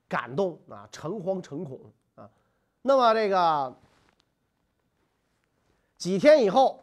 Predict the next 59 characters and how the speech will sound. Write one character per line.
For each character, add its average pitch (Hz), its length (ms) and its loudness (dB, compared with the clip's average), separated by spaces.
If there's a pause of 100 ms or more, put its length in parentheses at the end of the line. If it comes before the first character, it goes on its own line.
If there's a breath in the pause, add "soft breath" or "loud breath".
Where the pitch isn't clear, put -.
(960)
这 202 140 -2
个 180 120 0
汉 220 320 -4
武 143 220 -8
帝 190 220 -10
因 220 200 -10
为 190 200 -4
一 214 220 -8
点 151 180 -10
儿 120 100 -12
很 196 340 -12
小 110 360 -10
的 135 100 -14
事 160 100 -14
儿 117 260 -12
找 120 260 -8
茬 131 180 -14
儿， 180 120 -6
就 175 120 -8
谴 110 460 -12
责 139 240 -10
钩 208 220 -6
弋 185 240 -10
夫 143 180 -14
人。 117 120 -16 (1400)
钩 320 240 2
弋 294 180 2
夫 262 180 -4
人 262 160 4
就 247 120 0
赶 208 220 -6
紧 202 180 -4
摘 254 260 -4
去 208 200 -10
首 127 300 -10
饰， 151 400 -8
叩 196 320 -2
头 151 240 -8
请 123 280 -14
求 135 200 -12
宽 254 320 -6
恕。 226 180 -14 (960)
汉 226 240 0
武 185 80 -2
帝 180 80 0
说 202 160 -2
：“拉 233 180 -6
出 208 100 -2
去 180 140 -2 (180)
啊， 139 140 -12
拉 196 180 -10
出 185 80 -6
去， 160 120 -6
送 196 260 -8
到 170 140 -4
掖 208 180 -4
庭 175 260 -8
狱 190 160 -6
中 190 200 -6